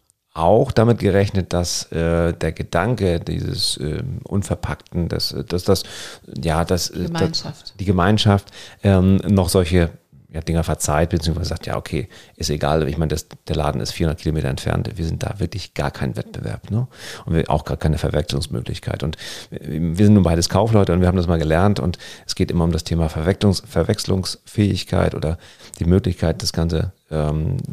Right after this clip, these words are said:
Speaker 1: für das andere zu halten. Das wäre jetzt nicht so richtig gegeben, aber ein Eintrag im deutschen Patent- und Markenregister ist ein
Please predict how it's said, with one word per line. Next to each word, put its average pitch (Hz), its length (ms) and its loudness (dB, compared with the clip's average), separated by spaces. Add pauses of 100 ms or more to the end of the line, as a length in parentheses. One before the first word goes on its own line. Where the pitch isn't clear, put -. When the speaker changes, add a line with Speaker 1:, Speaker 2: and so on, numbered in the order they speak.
(160)
Speaker 1:
für 82 260 -2
das 80 140 -4
andere 98 320 0
zu 87 200 -2
halten. 82 260 -2 (320)
Das 80 180 0
wäre 98 200 4
jetzt 87 180 2
nicht 87 120 0
so 87 80 -4
richtig 85 240 -6
gegeben, 87 420 -2
aber 92 280 0 (200)
ein 90 140 -2
Eintrag 87 520 -4
im 76 140 -6
deutschen 76 360 -4
Patent- - 480 -8
und - 200 -16
Markenregister 85 840 -4
ist - 260 -10
ein - 100 -10